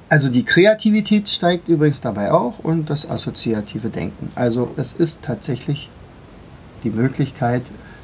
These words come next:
das zu verarbeiten, was man einfach sonst nur konsumiert hätte. So, mit welchen Techniken arbeite ich? Also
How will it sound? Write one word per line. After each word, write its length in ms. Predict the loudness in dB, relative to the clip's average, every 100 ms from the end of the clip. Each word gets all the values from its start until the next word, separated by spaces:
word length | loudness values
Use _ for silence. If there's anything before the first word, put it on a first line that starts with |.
| 0
das 360 | 4 4 2 0
zu 200 | -2 0
verarbeiten, 1000 | 4 2 4 2 2 2 0 2 2 2
was 220 | 0 0
man 160 | -2
einfach 340 | -2 -4 -4 -4
sonst 360 | -2 -2 0
nur 180 | -2 -2
konsumiert 680 | -2 -2 0 -2 -2 -4 -6
hätte. 260 | -10 -10 -12 -14 -20 -20 -20 -18 -18 -18 6
So, 180 | 6
mit 220 | 6 2 2
welchen 260 | 2 2
Techniken 460 | 2 2 2 0 2
arbeite 460 | 4 4 4 -2
ich? 220 | -6 -8 -16 -20 -20 -20 -20 -20 -20 -20 -20 _
Also 640 | 0 2 2 2 2 0